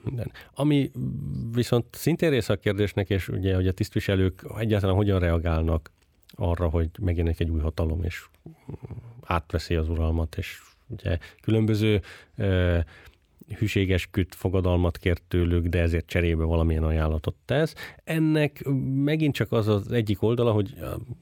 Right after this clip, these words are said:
ö, és ez nagyon fontos, hogy a központból mit mondanak nekik, tehát a reakciónak alapvetően ez az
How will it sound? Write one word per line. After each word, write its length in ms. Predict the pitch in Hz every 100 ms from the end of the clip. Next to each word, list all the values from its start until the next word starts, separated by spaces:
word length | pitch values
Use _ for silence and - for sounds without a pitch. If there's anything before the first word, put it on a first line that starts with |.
| _ 135
ö, 140 | 110 98
és 80 | 95
ez 80 | 98
nagyon 200 | 95 90
fontos, 240 | 90 90
hogy 140 | 90 - _
a 180 | - -
központból 460 | 117 - 104 92
mit 140 | 82 -
mondanak 400 | 85 87 98 -
nekik, 400 | 123 - 180 - _ _
tehát 320 | 92 85 -
a 340 | - 90 95
reakciónak 560 | 104 101 - - 95 90
alapvetően 580 | - 101 92 92 - 87 - - - -
ez 140 | - 95
az 300 | 90 82